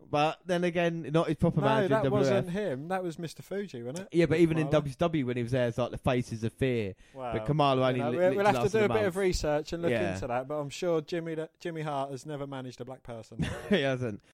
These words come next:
Speaker 1: So that's the legends out the way. So we are back after five months to spend some time with the Foley family, Dan. It's something I know you've been looking forward to.
Speaker 2: Oh, holy Foley.
Speaker 1: <laughs>
Speaker 2: Get it on.
Speaker 1: So it's January twenty-third. Graves and Kathy Kelly preview, uh, Holy Foley, five new episodes.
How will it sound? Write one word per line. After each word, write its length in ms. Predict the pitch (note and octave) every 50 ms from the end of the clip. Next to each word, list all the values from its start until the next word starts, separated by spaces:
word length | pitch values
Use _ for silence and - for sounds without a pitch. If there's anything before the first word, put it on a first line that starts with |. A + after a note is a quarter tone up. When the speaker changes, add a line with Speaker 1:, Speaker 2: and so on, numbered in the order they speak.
| _ _ _ _ _ _ _ _ -
Speaker 1:
So 240 | - - D3+ C#3+ B2+
that's 280 | C3+ E3 E3 D#3+ D#3 -
the 80 | D3
legends 320 | D3 D3+ D#3 D3 C#3 C3 C3+
out 120 | C3+ B2+
the 80 | G#2+ C3
way. 120 | C3+ C3+
So 180 | C3 - D#3 C#3+
we 140 | D3 D3 C#3+
are 80 | C3+
back 280 | - - D#3 C#3 - -
after 220 | C#3+ A#2+ - -
five 460 | - - - G3+ F#3+ F3+ F3 D#3+ -
months 320 | D#3 F3+ E3 D3 C3+ - -
to 60 | C3+
spend 300 | - - - F3 D#3+ D3+
some 220 | - - F3+ E3+
time 420 | D#3 - F3 G3+ G3 F#3 F3 E3+ E3 - - - -
with 200 | - F#3 G3 -
the 100 | - F#3+
Foley 500 | E3 - - F#3 F#3+ G3+ G#3 G#3 G3 E3+
family, 420 | D#3 - F3 D#3 D3+ D3+ C#3+ C#3+ C3+
Dan. 280 | - D#3+ D#3+ F3 F3+
It's 140 | F3 D3 -
something 300 | - F#3+ F#3 E3+ - E3+
I 60 | G3+
know 120 | G3 F#3 F3
you've 340 | E3 D3+ E3 F#3+ G#3+ A3
been 160 | - F3+ D3+ D3+
looking 220 | D#3+ D#3 - D3+
forward 360 | C3 D3 C#3 C#3 C#3 C#3 B2+
to. 260 | - D#3 D#3+ F3 F#3 F#3+ _ _ -
Speaker 2:
Oh, 320 | - F3+ E3 D3+ D3 C#3+ C3+
holy 880 | B2 - - - - - - - - A3+ A#3+ B3+ A#3+ A3 G3 E3+ D#3 C#3
Foley. 840 | - - - - - - A3+ B3 A#3+ A#3 A3+ G3+ F#3+ E3 D3 C3+ - -
Speaker 1:
<laughs> 80 | -
Speaker 2:
Get 140 | - A3+ A3
it 100 | G3 F#3
on. 440 | F#3 G3+ A3+ G#3+ F3+ D#3 C#3+ C3+ B2+
Speaker 1:
So 180 | - F3+ F3 E3+
it's 160 | D#3 D#3 -
January 300 | - G3 G3+ G3+ G3 F#3+
twenty-third. 580 | - - F#3 F3+ E3+ - F#3 F3 D#3+ C#3+ C3
Graves 460 | - - E3+ E3+ E3+ F3 F3+ F3 - -
and 220 | - C3 C3+ -
Kathy 340 | - - G3+ F#3+ - - G3+
Kelly 540 | - - D3 G3+ G#3 A#3 A#3 F#3+ A2+ F#2+ E2+ -
preview, 520 | - E3+ E3+ D#3+ D3+ - D#3 D3+ C#3+ C#3 C3+
uh, 100 | A#2 A2+
Holy 260 | A#2 D3+ D#3+ D3 B2+
Foley, 320 | - - A2+ A#2+ B2 A#2+
five 340 | A2+ - F3+ F3 E3 D#3 C#3
new 100 | C#3 C3+
episodes. 520 | C3 B2+ - - - A#2+ A#2 A#2+ B2+ -